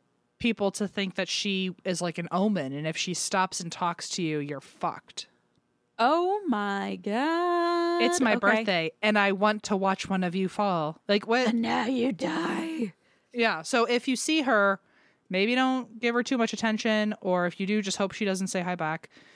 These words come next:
Speaker 2: Just say happy birthday. I think that's all she wants.
Speaker 1: Oh, unless that means I'm asking for it.
Speaker 2: Good point. I'll let you say happy birthday, and then we'll see what happens.
Speaker 1: Okay. If we ever see her, we'll each react completely differently and see what happens.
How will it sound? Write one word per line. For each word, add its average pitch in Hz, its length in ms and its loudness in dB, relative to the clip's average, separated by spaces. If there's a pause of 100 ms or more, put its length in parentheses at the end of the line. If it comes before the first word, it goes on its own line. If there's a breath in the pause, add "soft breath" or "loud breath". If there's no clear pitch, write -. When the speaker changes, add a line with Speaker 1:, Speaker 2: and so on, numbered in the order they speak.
Speaker 2:
Just 233 220 -2
say 294 220 0
happy 277 320 2
birthday. 202 560 -2
I 185 40 0
think 233 240 -4
that's 370 140 -6
all 208 140 0
she 190 160 -6
wants. - 580 -6 (100)
Speaker 1:
Oh, 294 1300 4
unless 247 340 4
that 269 140 0
means 220 260 0
I'm 196 180 0
asking 180 380 -4
for 160 220 -12
it. 143 160 -10 (880)
Speaker 2:
Good 220 240 -2
point. 220 340 -2
I'll 202 160 0
let 247 160 0
you 202 360 -2
say 170 200 -6
happy 165 260 -4
birthday, - 440 -8
and 175 120 -6
then 180 140 -2
we'll 175 100 -2
see - 160 -10
what 170 140 -4
happens. - 580 -12 (460)
Speaker 1:
Okay. 240 380 2 (140)
If 226 180 0
we 254 160 4
ever 285 200 2
see 254 220 0
her, 220 160 2
we'll 185 240 0
each 220 300 0 (160)
react 202 340 2
completely 190 420 -2
differently 160 540 -6
and 170 260 -4
see - 160 -6
what 151 100 -6
happens. 202 200 -4